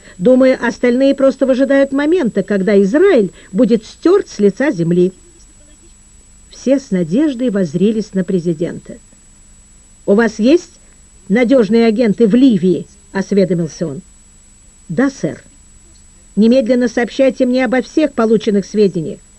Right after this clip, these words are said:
и если окажется, что нападение неизбежно, мы предпримем самые решительные меры".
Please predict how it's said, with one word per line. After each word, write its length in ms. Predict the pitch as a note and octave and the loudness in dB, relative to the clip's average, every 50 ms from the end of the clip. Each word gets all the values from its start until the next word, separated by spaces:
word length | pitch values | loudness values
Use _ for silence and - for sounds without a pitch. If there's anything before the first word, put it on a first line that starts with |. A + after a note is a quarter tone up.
| _ - - - - | _ -20 -20 -6 0
и 80 | G3 | 2
если 280 | G3+ A#3 A#3 A#3 - B3 | 4 4 2 2 0 -2
окажется, 640 | B3 B3+ - - D4 C#4+ A3 F#3 F3 - - - D3+ | -2 -2 -2 -2 -2 -2 -2 -2 -6 -8 -8 -12 -12
что 180 | - - G3+ | -8 -4 -2
нападение 580 | G3+ A3 A3 A3+ A#3 G#3+ G3 C#4 C4+ A#3+ A3+ G#3 | 0 0 0 0 -2 0 0 2 2 2 2 2
неизбежно, 760 | G3 F#3+ F#3 F3+ D#3 D#3+ E3 B3+ E4+ F#4+ C#4 - G3+ E3+ - - _ _ _ - - - | 4 2 2 0 -2 -2 -2 0 0 0 0 -2 -6 -10 -10 -14 _ _ _ -20 -10 -2
мы 200 | G#3+ G#3+ C4+ C4+ | 2 2 2 2
предпримем 680 | - A3+ A3+ G#3 A3 - B3 D4+ F#4 F#4 C4 G3+ F3 | 2 0 0 0 0 0 2 2 4 4 2 0 -2
самые 480 | - - - A#3+ C4 D#4+ E4 D#4+ D#4 D4 | -4 -6 -6 -4 -2 0 0 0 0 0
решительные 680 | B3+ B3+ G#3 - - C4+ C4+ - B3+ A#3+ A#3+ A#3 A3+ | 0 -2 -2 -2 -4 -4 -2 0 0 0 2 2 2
меры". 360 | G#3+ G3 F#3+ E3+ D3+ D#3 F#3 | 2 2 2 0 -2 -4 -10